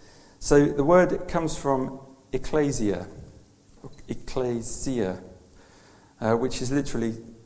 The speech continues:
which literally means to be called out. So we are a called out people for God. So it's not, uh, pointing to this place in Christchurch.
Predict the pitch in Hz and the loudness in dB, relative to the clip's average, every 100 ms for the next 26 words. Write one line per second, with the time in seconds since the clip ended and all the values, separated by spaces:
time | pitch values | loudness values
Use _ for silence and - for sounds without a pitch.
0 | - - - 156 - 123 117 117 117 113 | -20 -14 -6 -6 -4 -6 -6 -4 -6 -8
1 | - 113 113 - 127 117 110 110 - 123 | -10 -10 -10 -8 -8 -6 -8 -12 -12 -12
2 | - - - 123 123 135 127 120 - 139 | -12 -12 -8 -6 -2 -2 -2 -4 -6 -2
3 | 131 123 120 120 120 - - 113 107 92 | -2 -2 -4 -4 -6 -10 -12 -10 -10 -12
4 | 95 - - - - _ - - 226 190 | -12 -16 -20 -20 -20 _ -10 -4 -2 -2
5 | - - - - - - - - - - | -4 -12 -20 -20 -20 -20 -20 -20 -20 -20
6 | - - - _ _ - - 131 135 - | -20 -20 -20 _ _ -2 6 6 6 2
7 | - - - - _ _ _ - - _ | -8 -14 -20 -20 _ _ _ -20 -20 _
8 | _ _ _ _ - - _ _ 147 135 | _ _ _ _ -20 -20 _ _ 2 4
9 | 180 - - - 143 139 - 151 135 139 | 2 0 -10 2 4 4 4 0 2 -2
10 | 135 - 139 131 131 131 - 123 139 - | -2 -2 -2 -2 -4 -8 -4 -2 0 0
11 | - 123 117 123 117 139 139 - 147 147 | 0 0 0 -6 -2 0 0 -2 -4 -4
12 | - - - | -6 -10 -18